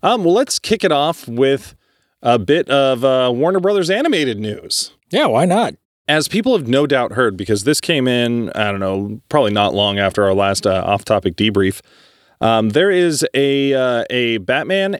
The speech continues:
Speaker 1: animated series in the works from Matt Reeves, who's, uh, directing the new,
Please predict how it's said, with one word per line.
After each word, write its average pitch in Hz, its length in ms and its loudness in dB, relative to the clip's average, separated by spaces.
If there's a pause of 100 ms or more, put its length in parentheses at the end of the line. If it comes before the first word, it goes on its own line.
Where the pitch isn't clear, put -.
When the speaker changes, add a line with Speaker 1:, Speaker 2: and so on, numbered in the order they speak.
Speaker 1:
animated 139 540 0
series 113 400 -2
in 120 80 -2
the 113 40 0
works 117 300 -2
from 107 480 -2
Matt 120 220 -2
Reeves, 139 380 -2
who's, 101 280 -2
uh, 98 320 -2 (100)
directing 110 500 0
the 104 40 2
new, 107 280 0